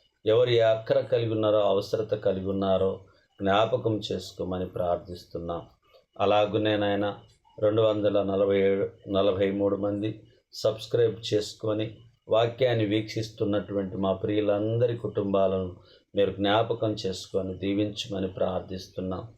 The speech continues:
వారిలో ఇంకా ఎవరైనా, నాయనా, మారు మనసు పొందనటువంటి వారుంటే దయతో కనికరించి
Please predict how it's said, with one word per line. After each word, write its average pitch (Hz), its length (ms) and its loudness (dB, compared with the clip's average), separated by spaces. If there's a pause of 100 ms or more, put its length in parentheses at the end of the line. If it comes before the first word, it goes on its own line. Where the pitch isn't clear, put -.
(360)
వారిలో 113 440 4
ఇంకా 113 300 0
ఎవరైనా, 113 520 4
నాయనా, 113 360 2
మారు 110 360 2
మనసు 117 340 -2
పొందనటువంటి 113 800 -2
వారుంటే - 640 -4 (420)
దయతో 120 340 4
కనికరించి 110 920 0